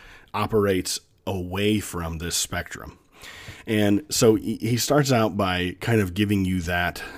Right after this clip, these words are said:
uh, perspective. And he, and it's interesting where he talks about, uh, you know, Christ and his, um, oh, well, some people argue that Christ was a socialist based on these scriptures. And then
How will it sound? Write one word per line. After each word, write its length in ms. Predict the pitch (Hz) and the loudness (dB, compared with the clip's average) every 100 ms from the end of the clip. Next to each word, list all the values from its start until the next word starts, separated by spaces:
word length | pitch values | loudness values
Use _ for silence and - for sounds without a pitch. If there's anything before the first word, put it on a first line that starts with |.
| - | -6
uh, 460 | 92 85 80 80 82 - | -4 -2 -2 -4 -8 -12
perspective. 600 | - 95 - 117 - 87 87 | -6 -4 0 0 0 -2 0
And 140 | 92 | 2
he, 120 | 95 | 2
and 140 | - 104 | 2 0
it's 160 | - | 4
interesting 440 | 143 151 131 113 101 | 4 4 2 2 2
where 100 | 95 | 0
he 80 | |
talks 320 | 87 107 95 104 | -2 -2 -2 -2
about, 360 | 90 85 90 - - - - - | 0 -2 -4 -8 -20 -20 -20 -8
uh, 180 | 92 90 | -2 -2
you 60 | 71 | 0
know, 140 | 90 | -2
Christ 560 | - 110 98 101 - - - _ - _ _ _ 120 | -4 -2 2 2 0 -6 -16 _ -20 _ _ _ 0
and 260 | 104 92 | 2 0
his, 460 | 90 95 92 - - | -2 -2 -2 -2 -4
um, 440 | 87 80 78 87 - - _ _ _ _ - | -4 -4 -6 -8 -12 -20 _ _ _ _ -14
oh, 240 | 98 73 120 | -8 -4 -2
well, 140 | 80 | -2
some 200 | - 180 | 2 4
people 200 | 185 117 | 6 6
argue 280 | 98 117 110 | 4 4 2
that 80 | 104 | -2
Christ 340 | - 120 - | 0 -2 0
was 140 | 107 104 | -2 0
a 200 | 101 101 | 0 0
socialist 520 | - 151 107 95 - | 2 2 2 -6 -4
based 200 | 101 - | -6 -4
on 140 | 95 | -2
these 220 | 110 123 | 0 0
scriptures. 540 | - - 87 - 58 - | -2 -8 -10 -10 -10 -10
And 200 | 85 92 | -8 -6
then 160 | 87 | -8